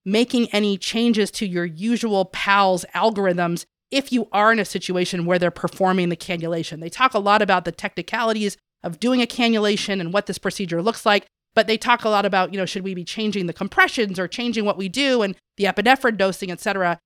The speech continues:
And although there are pros and cons to the things that we do in pals while they cannulate, there's no support of actually, like, changing the algorithms. Unlike adults in, you know,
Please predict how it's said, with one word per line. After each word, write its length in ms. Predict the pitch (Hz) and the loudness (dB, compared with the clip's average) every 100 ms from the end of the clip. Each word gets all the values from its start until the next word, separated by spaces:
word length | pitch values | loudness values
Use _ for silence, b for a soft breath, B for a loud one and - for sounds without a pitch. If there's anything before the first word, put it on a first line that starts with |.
| _ _ | _ _
And 120 | 226 | 4
although 200 | 240 254 | 6 6
there 100 | 240 | 4
are 40 | |
pros 280 | 220 269 247 | 2 2 2
and 100 | 233 | 0
cons 380 | 208 226 226 214 | -4 0 0 0
to 80 | 202 | -2
the 80 | 180 | -2
things 340 | 220 214 202 | 0 0 0
that 140 | 196 | -2
we 140 | 165 185 | -2 -6
do 280 | 165 262 339 | 2 2 4
in 180 | 185 175 | 2 0
pals 540 | - 175 165 160 160 - | 0 0 0 0 -4 -8
while 260 | 185 185 196 | -2 2 2
they 120 | 175 | 0
cannulate, 640 | - 320 320 233 170 165 - _ _ | -2 0 2 2 0 -2 -6 _ _
there's 200 | 202 202 | -2 2
no 200 | 233 233 | 4 4
support 440 | - 180 196 185 | 2 -2 0 0
of 120 | 175 | -2
actually, 520 | 165 170 - 180 170 165 | -4 -6 -6 -4 -2 2
like, 200 | 165 - | 0 0
changing 480 | - 196 190 175 170 | 0 4 4 4 2
the 100 | 160 | 0
algorithms. 680 | 160 175 165 151 147 143 - _ _ _ _ _ - | -2 -2 0 -2 -6 -10 -14 _ _ _ _ _ 2
Unlike 420 | 311 415 359 - | 4 6 4 4
adults 560 | 208 180 202 196 233 - | -2 -2 0 0 0 -4
in, 300 | - 208 202 - | 0 2 2 -2
you 120 | - | -4
know, 160 | 208 190 | 0 0